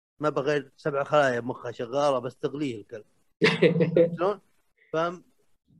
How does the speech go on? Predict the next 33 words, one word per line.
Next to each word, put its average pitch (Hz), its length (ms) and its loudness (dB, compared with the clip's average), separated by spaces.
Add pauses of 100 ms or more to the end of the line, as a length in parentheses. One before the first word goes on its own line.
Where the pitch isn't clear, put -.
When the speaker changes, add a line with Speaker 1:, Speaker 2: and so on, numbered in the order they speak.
(200)
Speaker 1:
فهي، 185 500 -10
هي 190 300 -8
تختلف. - 600 -10
يعني 147 120 -8
الموضوع 160 400 -2
هذا 160 100 4
شوي 143 360 -4 (1080)
غريب، 147 400 -8
ما 143 60 -6
أدري، 156 160 -12
ما 151 80 -10
أدري 160 200 -12
شلون 135 480 -8
تجيب 131 200 -10
له 135 60 -2
قاعدة 120 360 -2
ثابتة. - 380 -12 (120)
شوف، 160 220 -6
لكن 147 380 -4 (100)
فعلًا 123 240 -6
يأثر - 560 -12 (1000)
وجود 120 340 -10
الناس - 320 -4
Speaker 2:
صحيح، 202 220 2
تأثير 160 120 6
Speaker 1:
حولك. 180 240 6
Speaker 2:
قوي 175 180 8
مرة. 151 320 2 (480)
Speaker 1:
لا، 143 420 -2
لا 165 160 0
تأثير، 123 440 -10
لا. 110 100 -18 (800)
آه، 131 460 -4